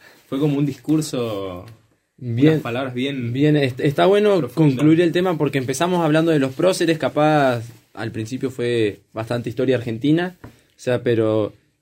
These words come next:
Speaker 2: lo, lo importante era esto: el, el destacar de que las, las personas que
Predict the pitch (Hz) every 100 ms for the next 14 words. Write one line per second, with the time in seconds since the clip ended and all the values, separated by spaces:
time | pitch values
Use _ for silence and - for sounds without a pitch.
0 | _ - 107 117 131 127 117 117 135 147
1 | 156 151 147 151 151 156 147 _ _ _
2 | - 117 110 107 - 110 107 113 107 131
3 | 147 147 143 131 113 - _ _ - 113
4 | 113 - - 120 117 117 117 147 151 135
5 | 113 107 101